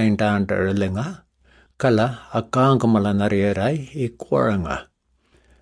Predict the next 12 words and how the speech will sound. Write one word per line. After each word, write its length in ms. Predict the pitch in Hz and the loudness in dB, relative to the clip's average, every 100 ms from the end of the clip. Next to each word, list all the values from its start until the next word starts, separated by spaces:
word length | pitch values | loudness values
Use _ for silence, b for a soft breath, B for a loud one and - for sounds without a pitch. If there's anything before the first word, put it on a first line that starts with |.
| _ | _
Apmara 560 | - 110 127 127 123 117 | -6 0 2 2 2 2
arpana 400 | 110 - 131 127 | -2 0 2 4
riyawana, 800 | 110 104 98 98 95 139 123 - | 4 4 2 0 0 -2 -6 -8
alalti 460 | 117 117 120 113 117 | -2 2 4 2 0
wujala. 600 | 98 92 80 73 64 - _ _ _ _ _ _ _ _ _ _ - | -2 -4 -4 -6 -8 -12 _ _ _ _ _ _ _ _ _ _ -6
Kanarantara 760 | 113 117 117 131 131 147 117 | 0 2 4 4 2 2 0
chingarana, 840 | 107 - 143 127 113 107 98 92 _ | 0 0 2 4 4 2 0 -6 _
warambo 680 | 131 127 131 127 113 104 101 | -2 2 4 4 2 2 0
altapama, 720 | 104 98 98 98 104 107 175 196 _ _ b b b b | 0 -2 -4 -4 -4 -2 -2 -6 _ _ b b b b
iwana 380 | 131 131 139 131 | 2 4 6 6
iwana 300 | 113 113 104 | 4 4 2
ikuaitakapak. 1160 | 104 - - 123 123 104 107 92 82 85 - - | 0 -4 0 2 4 2 -4 -4 -4 -6 -12 -20